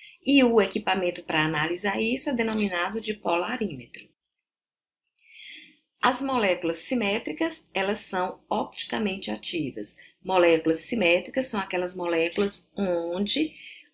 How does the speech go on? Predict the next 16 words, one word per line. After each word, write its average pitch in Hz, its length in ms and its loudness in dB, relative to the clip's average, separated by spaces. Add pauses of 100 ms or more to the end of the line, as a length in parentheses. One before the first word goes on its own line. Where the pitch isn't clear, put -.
o 208 100 -6
carbono, 208 920 0 (420)
é, 180 400 2
não 294 800 8
tem 277 520 2 (200)
assimetria, 254 880 0
ou 208 140 2
seja, 151 320 2
os 151 100 -4
seus 262 320 6
ligantes 208 500 -2
podem 214 680 4
ser 165 560 0
iguais. - 800 -6 (1800)
Moléculas 175 560 6
a-, 170 220 0